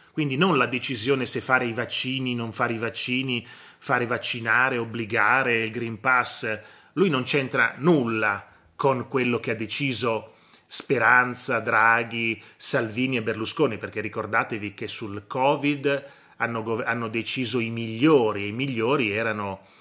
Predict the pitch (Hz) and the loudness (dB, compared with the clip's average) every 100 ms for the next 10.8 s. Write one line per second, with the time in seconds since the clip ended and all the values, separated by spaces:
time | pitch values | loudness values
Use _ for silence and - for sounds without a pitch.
0 | - _ - 117 147 160 160 170 175 170 | -20 _ -4 2 4 4 2 0 -2 -8
1 | _ _ - 120 123 101 120 135 135 156 | _ _ -4 -4 -4 -2 0 0 0 0
2 | 165 - _ _ - 120 - 113 98 127 | -2 -10 _ _ -2 -2 -2 -6 0 4
3 | 139 151 160 170 101 123 120 - - 113 | 4 4 0 0 -2 -4 -6 -8 -6 -6
4 | 113 127 147 165 170 170 - - _ - | 2 4 4 2 -2 -6 -14 -20 _ -10
5 | 107 98 139 170 185 180 - - 110 123 | -8 0 4 4 4 0 -8 -8 -2 2
6 | 147 156 156 156 - 113 - 131 - 110 | 4 4 4 2 -2 -6 -4 -2 -2 -4
7 | 98 95 95 107 - 143 135 - 127 117 | -6 -6 -10 -12 -4 0 -2 -4 -10 -4
8 | 135 160 147 120 185 170 135 147 127 117 | 0 0 0 0 -2 2 4 4 2 -2
9 | - - _ _ _ 143 127 123 120 120 | -8 -20 _ _ _ -2 0 0 0 -4
10 | - 139 - 117 - 110 101 _ | -2 -2 -4 -10 -8 -8 -8 _